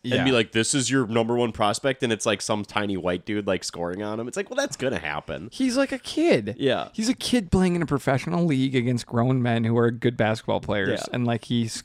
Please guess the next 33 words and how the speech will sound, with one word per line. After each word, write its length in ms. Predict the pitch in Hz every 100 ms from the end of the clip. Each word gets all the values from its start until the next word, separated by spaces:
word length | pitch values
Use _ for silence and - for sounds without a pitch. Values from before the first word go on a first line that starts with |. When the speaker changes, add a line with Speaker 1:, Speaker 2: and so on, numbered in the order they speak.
| -
Speaker 2:
will 180 | 123 123
score 260 | - 131
eighteen 360 | 131 - 123 113
points 200 | 120 113
a 40 |
game. 240 | 113 107 - - -
He's, 200 | 170 175
like, 120 | 180
a 80 | 165
kid. 320 | - 196 98
Imagine 420 | - 147 160 156
him 80 | 165
in 140 | 151 127
six 480 | - - 156 -
years 400 | 139 135 101 - -
Speaker 1:
Right. 280 | 95 82 - -
Speaker 2:
when 140 | 139
he's 200 | 139 120
looks 320 | 147 147 - 156
like 180 | 143
freaking 480 | - 139 - 139 147 - _ _ -
taller 760 | - - 113 120 127 123 127 120 _ _ _ - - - -
Speaker 1:
Giannis? 520 | - 110 82 95 123 135
Speaker 2:
Giannis. 420 | 131 147 131 98
<laughs> 0 |
Speaker 1:
Yeah. 120 | 98
Speaker 2:
Like, 160 | 214 78
he's, 240 | 196 - - - -
<laughs> 260 | - - -
he's 300 | - 254 -
a 60 | 233
freak. 580 | - - 185 190 - -
So, 260 | 135 135